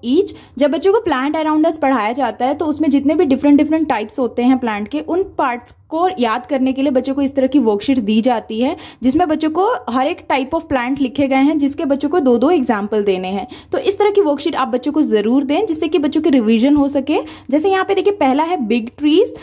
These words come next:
तो big trees के बच्चों को दो एग्जांपल्स देने हैं। जैसे बच्चे क्या लिख सकते हैं, mango tree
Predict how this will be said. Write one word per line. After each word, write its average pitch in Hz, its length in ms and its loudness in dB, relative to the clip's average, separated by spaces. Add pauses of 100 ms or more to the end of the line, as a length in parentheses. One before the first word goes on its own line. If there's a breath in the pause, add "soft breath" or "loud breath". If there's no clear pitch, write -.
(140 loud breath)
तो 370 80 -2
big 285 280 2
trees 349 200 2
के 392 100 0
बच्चों 330 260 -2
को 440 180 2
दो 349 120 4
एग्जांपल्स 233 580 -2
देने 196 200 -2
हैं। 190 80 -12
जैसे 277 240 -2
बच्चे 320 260 -2
क्या 277 180 0
लिख 302 160 -2
सकते 311 300 -2
हैं, 359 200 2 (600 soft breath)
mango 220 560 0 (160)
tree 320 320 6